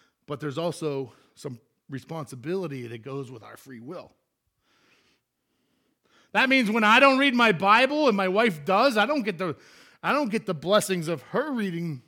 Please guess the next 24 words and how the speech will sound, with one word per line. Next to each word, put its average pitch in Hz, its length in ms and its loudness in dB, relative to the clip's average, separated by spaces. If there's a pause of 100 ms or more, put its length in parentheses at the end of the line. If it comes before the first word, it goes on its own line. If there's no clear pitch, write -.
(260)
the 139 80 -14
Bible 165 580 -4 (1800)
because 147 240 -8
I 175 160 0
didn't. 202 680 -6 (460)
Even 269 220 2
though 294 160 8
we're 269 100 8
in 262 80 6
the 247 80 2
same 247 300 2
house 196 420 2
and 170 100 -8
we 185 60 -6
might 202 160 -2
even 175 160 -2
be 170 100 -4
within 160 460 -6 (680)
two, 196 260 -10
you 170 120 -10
know, 151 380 -10
reclining 170 460 -8
chairs 175 300 -6
away. 247 360 -8